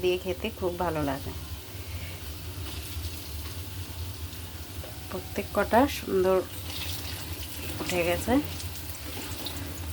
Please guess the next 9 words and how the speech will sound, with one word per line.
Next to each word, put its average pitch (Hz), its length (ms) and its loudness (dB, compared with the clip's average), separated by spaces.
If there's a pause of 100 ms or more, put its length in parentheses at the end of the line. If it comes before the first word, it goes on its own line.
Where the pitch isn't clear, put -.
(380)
আমার 175 220 -2 (140)
বড়া 160 240 6 (1080)
প্রায় 196 320 8 (380)
হয়ে 170 200 0 (100)
এসছে। - 260 -2 (220)
একটু - 280 0 (140)
লাল 175 140 10 (100)
লাল 170 140 8 (100)
হলে 165 220 4